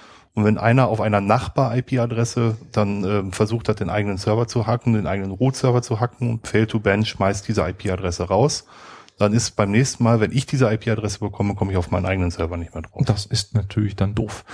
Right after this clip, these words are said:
Speaker 2: <laughs>
Speaker 1: Das ist ziemlich blöd. Also ich meine, man,
Speaker 2: Mhm.
Speaker 1: es gibt noch Möglichkeiten, das mit statischen I-P-Adressen auf anderen Servern zu umgehen, aber
Speaker 2: Ja, ja.
Speaker 1: pr-, prinz-,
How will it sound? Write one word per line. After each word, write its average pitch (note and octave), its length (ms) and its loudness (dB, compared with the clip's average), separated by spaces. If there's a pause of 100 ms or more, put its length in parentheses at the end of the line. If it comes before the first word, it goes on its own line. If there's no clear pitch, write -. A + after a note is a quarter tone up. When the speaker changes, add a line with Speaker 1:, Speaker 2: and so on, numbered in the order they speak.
(100)
Speaker 2:
<laughs> - 200 4 (520)
Speaker 1:
Das F#2 160 -2
ist F#2 200 -8
ziemlich G2 260 -4
blöd. F2 220 -6
Also G2+ 100 -4
ich - 100 -8
meine, A#2 120 4
man, A2+ 160 4
Speaker 2:
Mhm. E3+ 160 4
Speaker 1:
es G#2 100 -12
gibt - 180 -6
noch A#2+ 120 2
Möglichkeiten, A#2+ 560 2
das A2 260 -2 (180)
mit A2+ 300 -8
statischen A#2 460 -4
I-P-Adressen G2+ 480 -8
auf F2 80 -12
anderen G2+ 200 -8
Servern G2 240 -10
zu F#2 120 -18
umgehen, A#2+ 320 -8
aber C3+ 420 4
Speaker 2:
Ja, B2 100 8
ja. A#2 200 6
Speaker 1:
pr-, A2+ 260 -4
prinz-, C3 320 -2